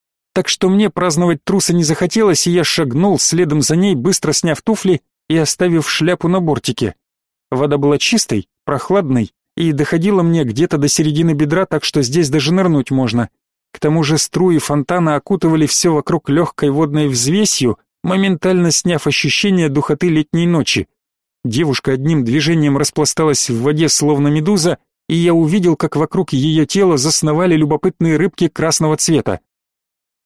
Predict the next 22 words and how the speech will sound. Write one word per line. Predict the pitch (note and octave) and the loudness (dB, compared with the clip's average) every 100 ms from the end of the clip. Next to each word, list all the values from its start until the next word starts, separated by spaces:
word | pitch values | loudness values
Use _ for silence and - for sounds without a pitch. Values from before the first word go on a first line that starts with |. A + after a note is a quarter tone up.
| _ _ - | _ _ -8
Я | B2 D#3 | -2 0
уселся | F3 D3+ F#3+ F#3+ C3+ D#3+ | 2 2 2 2 2 0
на | D#3+ | 0
дно | C#3+ D#3+ E3+ | 0 0 0
чаши | - D#3+ D3+ D3 | 0 -2 0 -2
фонтана, | - C3 C3 F3 E3 C#3+ | -2 -2 -2 -2 0 -2
откинувшись | - F#3 E3+ - D#3 | -2 -2 -2 0 -2
спиной | - - D#3 D#3 | -2 0 0 2
на | C3+ | 0
бортик. | B2 F3+ - A3+ - _ _ _ - | 0 -2 -2 -6 -6 _ _ _ -10
Девушка | A#2+ C#3 G#3+ F3+ - D3 | -4 0 2 0 0 -4
тут | - G3 | -2 -2
же | C#3+ D#3 | 0 0
прильнула | D#3 D#3+ D#3 F#3+ D3+ | 0 2 2 0 0
ко | D#3+ | 0
мне | D#3 E3 | 0 0
всем | - D#3+ C3+ | 0 0 0
телом, | - F#3+ F#3 D#3 - | 0 0 2 0 -4
обвив | D3+ B2+ C3 F#3+ - | -4 -2 -2 -2 -2
руками | C#3 E3+ D#3+ D#3 | -2 0 0 2
и | |
ногами. | E3 D3+ C#3+ A2+ | 0 0 0 0